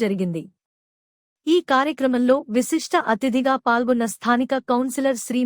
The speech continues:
మాధిరెడ్డి, ఎక్స్ మీటర్ పీపీ శ్రీమతి స్వప్న వెంకట్రెడ్డి మాట్లాడుతూ, ఆడపిల్లలు బాగా చదవాలని, చదువుతో పాటు మంచి అలవాట్లు నేర్చుకోవాలని, పెద్దయ్యాక ఏ రంగంలో ఉన్నా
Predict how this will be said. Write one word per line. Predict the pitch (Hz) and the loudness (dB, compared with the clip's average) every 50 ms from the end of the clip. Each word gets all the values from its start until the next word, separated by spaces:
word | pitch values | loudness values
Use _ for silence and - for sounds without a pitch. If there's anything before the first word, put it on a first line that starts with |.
| 220 220 | 2 2
మాధిరెడ్డి, | 214 226 190 233 220 208 185 165 185 170 185 - _ _ _ _ _ _ - 285 359 | 2 2 2 2 0 0 0 -2 -2 -4 -4 -8 _ _ _ _ _ _ -2 0 0
ఎక్స్ | 381 - - - 294 | 0 -2 -6 -6 -4
మీటర్ | 285 302 254 - 277 240 - - | -2 -2 0 0 0 0 0 -2
పీపీ | 262 269 220 - 269 262 247 - | -2 -2 -2 -2 -2 -2 -2 -2
శ్రీమతి | - 247 254 240 262 240 - 262 247 - - | -2 0 0 0 0 0 -2 -2 -4 -2 -2
స్వప్న | - 233 226 - 254 247 220 190 175 | -2 -2 -2 -2 -2 -2 -2 -2 -2
వెంకట్రెడ్డి | 202 214 220 - 269 - - 247 240 214 233 233 220 208 | -2 -2 0 0 -2 0 0 0 0 0 0 0 0 0
మాట్లాడుతూ, | 196 202 - 233 214 202 196 175 - 233 247 269 - _ - 233 247 277 | 0 0 0 -2 -2 -2 -2 -2 -2 -2 -2 -4 -6 _ 0 2 2 4
ఆడపిల్లలు | 320 339 330 - - 277 269 302 311 320 311 214 208 208 | 2 0 -2 -2 -2 0 0 0 0 -2 0 0 2 2
బాగా | 214 220 247 269 254 - - | 2 2 0 -2 -2 -2 -2
చదవాలని, | 214 196 220 220 214 220 220 214 220 240 302 370 - _ _ _ _ _ _ - | -2 0 0 0 0 2 2 0 0 -2 -2 -4 -10 _ _ _ _ _ _ -2
చదువుతో | 269 262 226 269 262 269 196 254 247 214 - | 0 0 2 0 0 0 2 2 2 2 2
పాటు | 240 233 233 - 247 240 262 - _ - 220 | 0 0 0 0 -2 -4 -4 -6 _ -4 -2
మంచి | 254 269 285 254 - 302 247 | -2 -2 -2 -2 0 0 2
అలవాట్లు | 214 226 240 254 269 285 269 - 302 269 247 | 2 2 0 0 -2 -2 -4 -4 -2 0 2
నేర్చుకోవాలని, | 247 240 - - - 254 226 226 214 214 214 220 226 262 262 - - | 2 0 0 -2 0 2 2 2 2 2 2 0 0 -2 -2 -2 -2
పెద్దయ్యాక | 226 220 208 220 233 247 247 247 - - 262 254 - - 214 233 | -2 0 2 2 2 2 2 0 -2 -4 -6 -6 -6 -4 -2 0
ఏ | 262 285 269 254 | 0 0 0 0
రంగంలో | 247 262 262 302 302 277 277 262 254 | 0 -2 -2 -2 -2 0 0 0 0
ఉన్నా | 226 233 240 | 0 0 -2